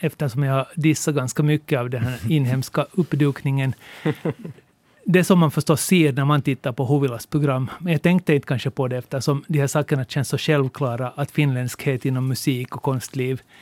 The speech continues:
Speaker 1: in-, inte bara är enhetskultur, ut-, utan det finns jättemånga olika slags uttryck för vad som är finländskt n-, nu för tiden. Och, och det ser man också, tycker jag, i hur, hur, hur artisterna har valts för Huvila.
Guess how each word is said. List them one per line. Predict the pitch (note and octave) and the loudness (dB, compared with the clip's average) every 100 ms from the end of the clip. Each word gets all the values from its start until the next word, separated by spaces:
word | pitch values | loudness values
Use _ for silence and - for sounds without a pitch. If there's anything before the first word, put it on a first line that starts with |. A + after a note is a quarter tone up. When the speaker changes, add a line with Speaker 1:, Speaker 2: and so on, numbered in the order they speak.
| - - - | -20 -20 0
Speaker 1:
in-, | D3+ D3+ | 0 4
inte | F3+ E3 C#3+ | 2 2 2
bara | C#3+ C#3 | 2 2
är | C3 | 0
enhetskultur, | B2+ A#2 A#2+ - C#3 - C3+ C3 | -2 -4 -6 -4 -4 0 0 0
ut-, | C3 - | -4 -4
utan | - D3 C#3+ | -4 0 0
det | C3 | 2
finns | C#3+ - | 2 4
jättemånga | D#3 D#3 D#3 C3+ C3+ | 2 4 2 2 4
olika | C#3 C3 B2+ A#2 | 4 2 0 -6
slags | A#2+ - | -6 2
uttryck | D3+ B2+ - B2 - | 2 2 -2 -8 -6
för | C3 | -4
vad | B2 | -2
som | A2+ B2 | 0 -2
är | B2 - _ _ _ _ _ _ _ - - | -2 -8 _ _ _ _ _ _ _ -20 0
finländskt | E3 C#3 B2 A#2+ B2 - - - _ - | 2 2 -2 -6 -8 -10 -12 -18 _ 0
n-, | E3 - | 0 2
nu | E3 | 0
för | C#3 C3+ | 2 0
tiden. | D3 B2+ B2 C3 A#2+ | -2 -2 -2 -4 -4
Och, | - C#3 C3 _ - | -2 -2 -2 _ -20
och | - - - D3+ | -20 -12 0 2
det | D3+ | 4
ser | F3+ D#3+ | 4 4
man | C3+ B2 | 2 -2
också, | B2 - | -4 -4
tycker | C3+ C3 - C3+ | -4 -6 -4 -2
jag, | B2+ | -2
i | B2 | 0
hur, | B2+ C3+ | 0 0
hur, | C3+ C3 - - | 2 0 -2 0
hur | D3 | 2
artisterna | C3+ - D3+ - C3+ | 2 0 -2 0 -2
har | A#2+ | 0
valts | C3 D3+ C#3 - - - - | 2 2 2 -2 -10 -10 -16
för | - C3+ | -2 0
Huvila. | B2 A#2+ A#2+ B2 | 2 0 -2 -4